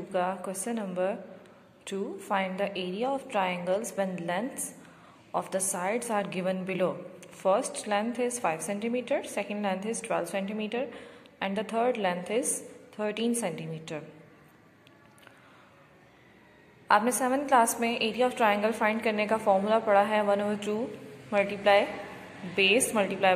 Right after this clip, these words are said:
by height। यहाँ पे हम नया formula पढ़ेंगे area of triangle find करने का, के लिए,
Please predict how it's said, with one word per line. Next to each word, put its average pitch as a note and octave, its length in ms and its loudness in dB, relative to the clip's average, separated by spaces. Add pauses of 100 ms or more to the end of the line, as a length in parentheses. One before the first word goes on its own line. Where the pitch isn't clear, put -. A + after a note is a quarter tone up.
by G3 60 4 (140)
height। F3+ 320 4 (380)
यहाँ A#3+ 260 0
पे B3+ 120 6 (160)
हम A#3+ 100 0 (140)
नया G3+ 260 6 (680)
formula G#3+ 440 4
पढ़ेंगे G3+ 440 4 (220)
area G3 240 6
of G#3 120 4
triangle G3 440 4
find F#3+ 240 4
करने F#3+ 240 2 (100)
का, G#3+ 100 4 (300)
के G#3 120 2
लिए, G3 280 2